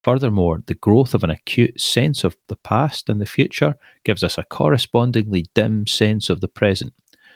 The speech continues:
In other words, we seem to reach a point where the advantages of being conscious are outweighed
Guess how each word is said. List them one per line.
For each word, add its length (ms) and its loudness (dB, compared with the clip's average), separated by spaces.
In 100 -2
other 220 4
words, 400 0
we 140 -6
seem 220 -2
to 120 -6
reach 240 -2
a 60 -4
point 420 0
where 100 -2
the 100 -4
advantages 680 0
of 120 0
being 200 -2
conscious 760 -4
are 240 -8
outweighed 560 2